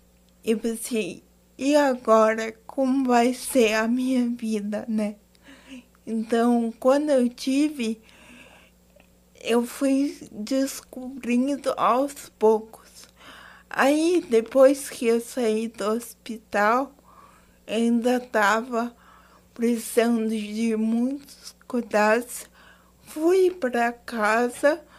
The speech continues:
ali no Rio Grande do Sul ainda, numa cidade próxima, que era a casa dos meus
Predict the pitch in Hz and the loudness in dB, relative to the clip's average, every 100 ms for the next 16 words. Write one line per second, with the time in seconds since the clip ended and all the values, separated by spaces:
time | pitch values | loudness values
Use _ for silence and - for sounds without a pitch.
0 | - _ - 214 226 247 269 277 254 240 | -20 _ -2 0 2 2 2 2 2 2
1 | 220 214 226 220 - - - 233 240 240 | 0 0 0 -2 -8 -12 2 2 4 0
2 | 226 220 226 247 320 320 _ _ _ 208 | -2 -4 -4 -2 -4 -6 _ _ _ -4
3 | 233 220 220 233 233 - - 208 214 214 | -2 0 -2 -4 -8 -18 -6 -2 -2 -6
4 | - _ 220 240 214 233 - 262 - _ | -16 _ -8 -6 -6 -6 -10 -18 -20 _
5 | _ - - - - _ - 269 240 220 | _ -20 -20 -20 -20 _ -6 0 2 2
6 | 226 240 - _ - 208 220 214 254 240 | 0 -6 -18 _ -4 -2 -2 -6 -4 -4
7 | 240 - 226 226 220 220 240 | -4 -6 -2 -2 -2 -4 -4